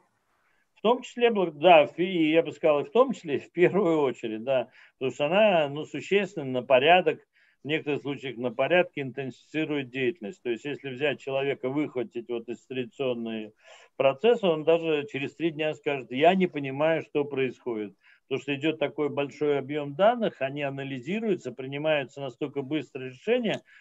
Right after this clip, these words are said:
То есть фактически цифровой двойник — это комплексная такая технология, в которой и искусственный интеллект есть, и большие данные есть, и все вычисления вплоть до высокопроизводительных,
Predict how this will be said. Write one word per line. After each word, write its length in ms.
То 80
есть 120
фактически 720
цифровой 480
двойник — 480
это 340
комплексная 720
такая 420
технология, 680
в 80
которой 420
и 80
искусственный 480
интеллект 440
есть, 220
и 40
большие 500
данные 600
есть, 340
и 100
все 280
вычисления 760
вплоть 380
до 160
высокопроизводительных, 1400